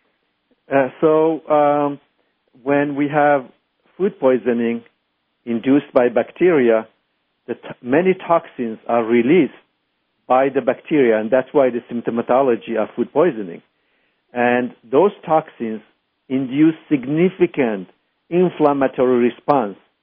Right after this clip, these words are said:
in the G I tract. Of course, they will open the tight junctions,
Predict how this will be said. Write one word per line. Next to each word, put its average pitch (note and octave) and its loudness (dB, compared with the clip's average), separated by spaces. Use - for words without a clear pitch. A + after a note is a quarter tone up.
in B2+ -6
the B2+ 4
G C3+ -2
I A#2 2
tract. - -8
Of B2 0
course, D3+ 2
they C3+ -2
will B2 0
open C#3 0
the B2+ 0
tight A#2+ -2
junctions, F#3 -2